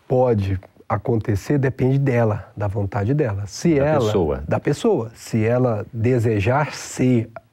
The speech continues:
Speaker 1: alterada no seu pensamento, será. Mas ela pode obstruir a isso com pensamentos diferenciados. De novo, olhai, vigiai e orai. Quando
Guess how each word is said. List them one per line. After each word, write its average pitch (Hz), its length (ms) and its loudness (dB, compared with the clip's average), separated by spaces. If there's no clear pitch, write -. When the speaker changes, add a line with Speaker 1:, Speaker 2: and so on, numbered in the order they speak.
Speaker 1:
alterada 107 640 0
no 110 100 0
seu 107 180 -2
pensamento, 143 480 -2
será. 262 320 0
Mas 123 180 2
ela 151 600 2
pode 131 320 2
obstruir 131 720 2
a 110 80 4
isso 143 540 0
com 107 140 0
pensamentos 107 520 -2
diferenciados. 156 840 0
De 131 80 2
novo, 123 560 2
olhai, 110 600 2
vigiai 113 840 2
e 175 160 2
orai. 117 520 2
Quando 190 260 -2